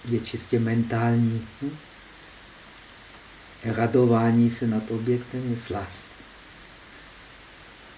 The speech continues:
Vstoupení do objektu, hm, eh, je, eh,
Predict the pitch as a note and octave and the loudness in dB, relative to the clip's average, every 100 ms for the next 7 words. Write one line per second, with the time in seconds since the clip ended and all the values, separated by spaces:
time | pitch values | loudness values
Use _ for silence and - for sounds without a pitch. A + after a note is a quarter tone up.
0 | - - A#2 A#2 B2 A#2+ B2 G#2+ G2+ A2+ | -14 0 2 2 2 2 2 2 -2 -2
1 | A2+ A#2 A#2 - C3 C3 - - - - | 2 0 0 -4 -4 -6 -14 -20 -20 -20
2 | - - - - - - - - C#3 D#3+ | -20 -20 -20 -20 -20 -20 -20 -10 -10 -10
3 | - - - - - - G2+ G2 F#2 F2+ | -14 -20 -20 -20 -20 -16 -12 -12 -12 -16
4 | - G#2+ G2+ G#2 A2+ - - - - - | -8 -4 -2 -4 -8 -18 -20 -20 -20 -20
5 | - - - - - - - - - G2+ | -20 -20 -20 -20 -20 -20 -20 -20 -16 -14
6 | F#2 F#2 F#2 | -10 -8 -10